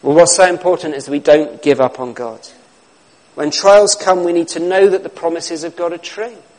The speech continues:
So the God who says that he will never leave us, the God who says that he will always be with us, Jesus who said he will be with us till the end of the age, even as we reach that wall, he will still be with us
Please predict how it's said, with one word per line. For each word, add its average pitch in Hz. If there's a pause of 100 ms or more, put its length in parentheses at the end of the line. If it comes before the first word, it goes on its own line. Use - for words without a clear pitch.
(480)
So -
the 175
God 226
who 240
says -
that 196
he 196
will 190
never 202
leave 208
us, 151
the 160
God 214
who 220
says 214
that 175
he 185
will 185
always 196
be 180
with 196
us, - (240)
Jesus 240
who 214
said 214
he 208
will 196
be 208
with 214
us 208
till 190
the 190
end 185
of 170
the 170 (120)
age, - (640)
even 190
as 165
we 185
reach 196
that 165
wall, 151 (540)
he 147
will 151
still 180
be 160
with 147
us -